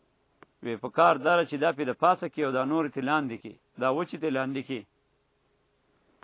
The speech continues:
دا یو حرام کار دی. اکثر خلک داسې کوي، سبزیان والا، سبزي به درله درکوي، تله به اخوا ایښودي. ته یې کور ته ټماټر راوړې، نیم به څښئ او نیم به چې دی برابري.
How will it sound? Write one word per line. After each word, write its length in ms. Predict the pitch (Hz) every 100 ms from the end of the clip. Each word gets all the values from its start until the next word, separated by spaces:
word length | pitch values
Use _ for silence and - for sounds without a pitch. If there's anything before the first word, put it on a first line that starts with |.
| - _ _ - _ _ _ _ _ -
دا 160 | 117 156
یو 120 | 165
حرام 360 | 139 143 160 175
کار 220 | - 170
دی. 180 | 147 135
اکثر 340 | 127 - 185 185
خلک 260 | - 151
داسې 280 | 131 156 156
کوي، 200 | 127 175 170 _ _ _ _ _ _ _ _ -
سبزیان 500 | - 123 117 175 165
والا، 260 | 127 117
سبزي 340 | 123 151 131 185
به 100 | 180
درله 180 | 165 151
درکوي، 340 | 139 - 180
تله 260 | 170 190 165
به 160 | 147 156
اخوا 200 | - 127
ایښودي. 440 | 120 143 117 98 _ _ _ _ _ _ _ _ 165
ته 20 |
یې 140 | 175
کور 200 | 143 190 170
ته 100 | 151
ټماټر 420 | 147 131 127 160
راوړې، 300 | 165 175 156
نیم 180 | 147 170
به 80 | 139
څښئ 300 | 131 - 170
او 100 | 160
نیم 180 | 135 147 139
به 80 |
چې 120 | 120 139
دی 120 | 139
برابري. 460 | 120 113 117 139